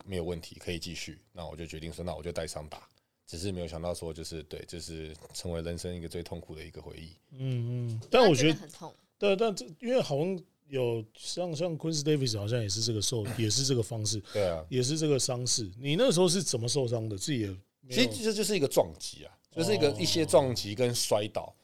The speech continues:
Speaker 1: 你就会造成你椎间盘，
Speaker 2: 嗯。
Speaker 1: 椎间盘就像避震器，
Speaker 2: 嗯。
Speaker 1: 我简单的说就是避震器坏掉了这样子。
Speaker 2: 那，那你上次带着这个伤势一直打，打到，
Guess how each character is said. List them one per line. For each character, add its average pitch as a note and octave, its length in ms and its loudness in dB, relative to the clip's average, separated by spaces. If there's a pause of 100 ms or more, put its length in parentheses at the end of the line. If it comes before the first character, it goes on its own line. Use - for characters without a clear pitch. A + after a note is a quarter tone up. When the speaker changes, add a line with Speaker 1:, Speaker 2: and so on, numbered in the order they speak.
(240)
Speaker 1:
你 G2+ 140 -8
就 A#2 100 -2
会 C3 140 2
造 A#2+ 200 6
成 F2 220 -6
你 E2 140 -8
椎 G2+ 120 -4
间 G#2 160 -2
盘， D#2+ 220 -10
Speaker 2:
嗯。 E2 60 -10
Speaker 1:
椎 - 180 0
间 E3 60 6
盘 A#2+ 120 2
就 B2 80 -2
像 A#2 200 0
避 A#2+ 120 -6
震 F2 200 -6
器， D#2+ 220 -8 (120)
Speaker 2:
嗯。 E2 60 -20
Speaker 1:
我 E2+ 60 -10
简 F#2+ 120 -2
单 A2+ 120 2
的 A2 40 0
说 A2 100 -2
就 G#2 80 -4
是 G2+ 120 -4
避 F#2+ 160 -8
震 F2+ 120 -4
器 E2+ 80 -8
坏 D#2+ 180 -6
掉 D2+ 160 -12
了 - 140 -14
这 D2+ 60 -20
样 D2+ 140 -16
子。 - 140 -18 (120)
Speaker 2:
那， A#3 180 6
那 A#3+ 200 4
你 C3 240 4 (100)
上 F#3+ 260 2
次 D#3+ 120 2
带 D#3 200 4
着 B2 60 -2
这 D3 80 0
个 C#3 180 2
伤 - 560 -2
势 C3 360 -2
一 C#3+ 100 -4
直 C#3 100 -4
打， B2 300 -8 (480)
打 A#2+ 220 0
到， C#3+ 420 4